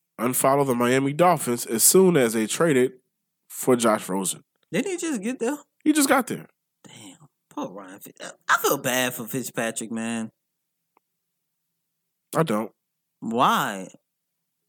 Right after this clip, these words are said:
Speaker 2: I think he needs a chance.
Speaker 1: Well, you know who needs a chance?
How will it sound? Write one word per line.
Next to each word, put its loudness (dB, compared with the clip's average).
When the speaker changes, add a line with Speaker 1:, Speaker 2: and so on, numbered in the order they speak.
Speaker 2:
I -4
think -6
he -2
needs -2
a -6
chance. -6
Speaker 1:
Well, 8
you 4
know 4
who 4
needs 0
a -4
chance? -2